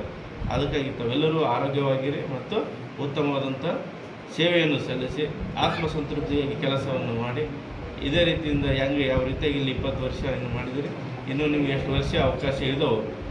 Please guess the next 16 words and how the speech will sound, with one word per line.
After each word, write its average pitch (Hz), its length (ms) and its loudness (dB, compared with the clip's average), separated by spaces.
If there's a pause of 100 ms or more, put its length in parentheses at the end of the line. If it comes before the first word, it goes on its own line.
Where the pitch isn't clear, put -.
(140)
ಸಿಗ್ತಾವೋ 143 380 0
ಆ 120 200 2 (260)
ಅವಕಾಶವನ್ನು 135 580 -2
ತಾವೆಲ್ಲ 120 220 -2
ಸದುಪಯೋಗ 131 500 -2 (120)
ಪಡಿಸ್ಕೊಂಡು, 117 440 -4 (640)
ಅಲ್ಲಿಯ 151 300 4
ರೈತರಿಗೆ, 127 520 2 (440)
ಅಂದ್ರೆ 147 200 2
ಅಲ್ಲಿನೂ 151 260 4
ಬಂದಮೇಲೆ 147 480 2
ನಮ್ಮ 143 260 2 (460)
ತಾಲೂಕಿನವ್ರು 131 500 -2
ಬಂದಿದ್ದಾರೆ, 135 560 0
ಒಳ್ಳೆ 131 160 0
ಕೆಲಸ 127 240 -4